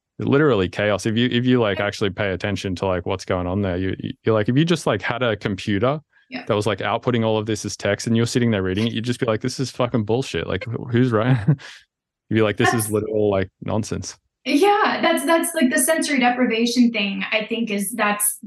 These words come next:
Speaker 2: would be so good to practice, you know, sleeping or just releasing that or just sitting with your thoughts and doing that. It's like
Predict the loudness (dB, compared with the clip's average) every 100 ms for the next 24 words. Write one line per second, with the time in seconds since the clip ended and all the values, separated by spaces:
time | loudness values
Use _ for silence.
0 | -4 2 4 4 2 0 2 2 4 2
1 | 2 -2 -4 -2 -2 -2 -2 -2 -2 -4
2 | -6 -6 0 2 2 0 2 0 2 2
3 | 4 2 2 -2 -2 -6 -8 -16 _ 2
4 | 2 2 0 0 2 2 0 2 2 4
5 | 2 0 2 4 4 2 -4 0 0 0
6 | -4 -4 -2 -2 0 -2 -2 -2 -4